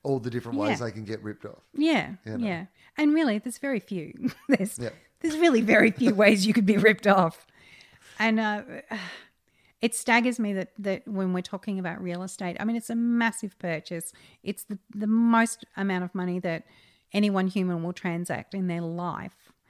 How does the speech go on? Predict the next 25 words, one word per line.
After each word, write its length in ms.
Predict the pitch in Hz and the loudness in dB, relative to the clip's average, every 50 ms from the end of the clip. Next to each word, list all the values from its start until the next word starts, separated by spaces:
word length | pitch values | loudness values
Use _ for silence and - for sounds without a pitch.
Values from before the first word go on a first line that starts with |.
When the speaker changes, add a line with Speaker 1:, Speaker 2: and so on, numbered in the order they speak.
| _ _ _ _ _ _ _ _ - 214 180 | _ _ _ _ _ _ _ _ -16 -16 -10
Speaker 2:
generally 600 | - - 196 185 175 165 151 151 151 170 220 220 _ | 0 2 2 2 2 0 -2 -4 -6 -8 -10 -12 _
speaking. 600 | - - - 185 175 175 - 202 190 214 226 226 _ _ _ _ _ _ _ _ - | -16 -12 -8 -8 -8 -8 -8 -10 -10 -10 -10 -12 _ _ _ _ _ _ _ _ -4
And 380 | - 208 202 202 208 208 202 - 240 262 269 _ _ - | -2 0 0 2 0 0 -2 -4 -12 -18 -20 _ _ -12
when, 300 | 208 190 202 202 196 - - | -8 -4 -4 -4 -4 -4 -4
I'm 220 | 180 185 185 180 | -2 0 0 0
talking 260 | - 190 170 - 165 | -2 -6 -8 -8 -8
about 120 | 160 156 165 | -8 -6 -6
on 120 | 160 165 | -6 -6
the 40 | 170 | -6
selling 340 | 170 - - 165 165 170 190 | -6 -6 -6 -4 -4 -4 -6
side 240 | 180 - 175 156 160 165 | -8 -8 -8 -8 -6 -6
of 40 | |
it, 160 | 175 180 185 _ _ _ _ _ _ _ _ - | -6 -6 -8 _ _ _ _ _ _ _ _ -6
when 220 | 214 208 208 202 | -2 0 0 2
they 100 | 208 202 | 2 0
want 140 | 190 190 185 | 0 -2 -2
to 40 | 185 | -4
penny 320 | - - - 214 202 220 220 | -4 -6 -6 -4 -2 -2 -4
pinch 480 | - - 214 185 202 - - - - - 220 - | -4 -6 -6 -6 -4 -6 -8 -8 -10 -12 -16 -10
the 140 | - 190 - - | -8 -8 -8 -6
agent 320 | 185 190 196 - 214 190 - | -6 -6 -4 -4 -6 -8 -6
on 100 | - 175 | -6 -8
commission, 600 | - - 175 175 190 202 - - 175 165 165 175 - _ _ _ _ _ _ _ _ _ _ _ _ _ - | -6 -6 -6 -6 -4 -4 -4 -4 -4 -4 -4 -6 -10 _ _ _ _ _ _ _ _ _ _ _ _ _ -4
and 460 | 185 180 175 175 170 170 170 175 - - - - - - _ _ _ _ _ _ _ _ _ _ _ _ _ _ _ _ _ - | -2 0 0 0 0 -2 -4 -4 -8 -10 -14 -14 -16 -18 _ _ _ _ _ _ _ _ _ _ _ _ _ _ _ _ _ -10
I 120 | - 196 | -10 -10